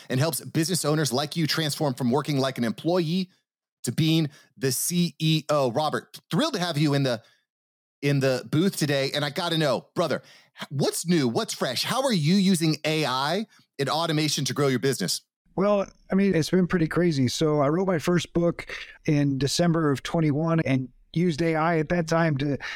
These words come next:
Speaker 2: to do the outline and do some of the main ideas. And it really was just a reinforcement tool. But today, we're using A I to create our websites, to create our sales page, to create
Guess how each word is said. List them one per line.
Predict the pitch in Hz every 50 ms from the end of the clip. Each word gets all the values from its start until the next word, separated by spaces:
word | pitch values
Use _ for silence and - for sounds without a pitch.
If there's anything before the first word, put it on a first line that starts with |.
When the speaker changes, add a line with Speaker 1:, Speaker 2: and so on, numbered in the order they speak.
| - - -
Speaker 2:
to | - 139
do | 143 185 185
the | 165 160
outline | 151 165 165 160 165 165 160 165 160 160 156
and | 147 135
do | 147 160
some | 147 - - 165 160
of | 160 156 - -
the | 160 147
main | 151 160 175 185 185 185 180 170 165 160 - _ _ - -
ideas. | 151 156 139 131 143 165 170 156 131 123 120 - - - - - _ -
And | 156 147 143 139 139 135 139 -
it | - 165 160
really | 160 165 165 165 156
was | 143 147 131 117 120
just | 120 - 156 143 - 156
a | 143
reinforcement | 131 151 160 170 160 143 - - 160 180 175 - - 156 135 120
tool. | - 143 139 135 127 123 117 - - - - - - - _ _ _ _ -
But | 175 170 -
today, | - - 156 147 165 214 233 202 165 160 156 147 135 - - - _ _ _ - - 180 - _ -
we're | 165 185
using | 220 214 214 180 139 165 160
A | 156 160 165 160 165
I | 160
to | 147 139
create | - - - 160 156 151 143 -
our | 127 135
websites, | 127 143 175 196 165 - - 202 175 175 170 - -
to | - - 131
create | - - - 151 156 156 156 147 135 131 - -
our | 139 131 127 127 123
sales | - - - 202 208 208 180 -
page, | - - 190 185 170 156 -
to | - 139
create | - - 160 156 147